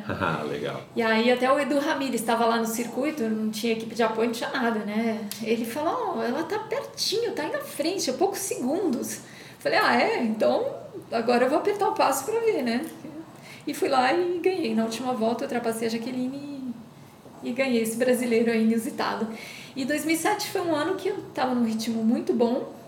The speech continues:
Speaker 2: e fiquei motivada e ganhei todas as provas que eu participei.
Speaker 1: Como é curioso isso, né, cara? Você vê, você precisou aí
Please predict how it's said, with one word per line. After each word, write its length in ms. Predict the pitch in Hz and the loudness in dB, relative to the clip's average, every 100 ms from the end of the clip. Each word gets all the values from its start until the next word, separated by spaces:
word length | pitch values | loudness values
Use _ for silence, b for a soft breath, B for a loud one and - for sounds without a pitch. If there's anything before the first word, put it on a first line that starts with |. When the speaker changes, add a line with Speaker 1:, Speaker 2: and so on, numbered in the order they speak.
| - | -8
Speaker 2:
e 760 | 220 220 214 208 202 214 220 214 - | -2 2 2 0 -6 -6 -8 -10 -12
fiquei 300 | - 220 226 | -12 -2 4
motivada 760 | 220 220 269 240 233 269 339 339 | 4 4 0 0 2 2 4 4
e 60 | |
ganhei 300 | 330 415 415 - | 4 2 2 4
todas 260 | 254 285 320 | 4 4 -2
as 100 | - | -2
provas 320 | 262 247 254 | 0 0 -2
que 80 | 269 | -4
eu 40 | |
participei. 440 | 277 - - 214 220 B B B - - - - - - - - - - - - - - - - | -6 -8 -6 -6 -6 B B B -16 -12 -12 -12 -14 -16 -16 -14 -16 -18 -20 -20 -20 -18 -20 -12
Speaker 1:
Como 180 | - 123 | -4 0
é 40 | 127 | 0
curioso 680 | - 92 80 85 82 80 | 2 0 2 2 0 -2
isso, 320 | 78 76 - 69 | -6 -6 -8 -8
né, 200 | 85 87 | -6 -6
cara? 200 | 80 71 | -8 -10
Você 180 | - - 82 | -8 -6 -4
vê, 220 | 92 98 B B B B B - | 0 0 B B B B B -6
você 260 | 87 - 107 | -2 0 0
precisou 600 | - - 90 80 90 82 | 0 -2 -2 2 2 4
aí 300 | 82 82 | 4 2